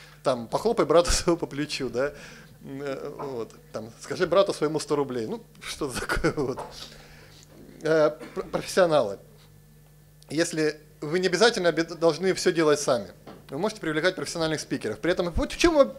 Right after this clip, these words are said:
плюс вебинара один очень важный. Вы можете привлечь профессионального спикера в Барановичи из Рима. И он будет читать из Рима семинар для людей в Барановичах и в Барановическом районе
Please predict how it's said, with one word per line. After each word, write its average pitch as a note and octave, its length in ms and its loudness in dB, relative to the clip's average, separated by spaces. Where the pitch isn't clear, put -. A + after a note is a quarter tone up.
плюс C4+ 180 -4
вебинара F#3+ 380 4
один C#3+ 180 -2
очень D3 260 -4
важный. A2 440 -2
Вы D3+ 100 -2
можете C#4 280 0
привлечь A3 320 -2
профессионального F3+ 560 0
спикера D#3+ 640 0
в C3 80 -14
Барановичи C3+ 720 4
из A3 160 -2
Рима. C#3+ 440 0
И G3 60 0
он C#4 120 2
будет A3+ 180 -2
читать A#3+ 280 4
из F3+ 100 0
Рима E3 360 0
семинар F#3 420 0
для E3+ 100 0
людей D#3+ 280 0
в F3+ 60 -2
Барановичах E3+ 640 4
и D#3 40 -8
в C#3+ 40 -8
Барановическом E3 580 0
районе B2+ 380 -4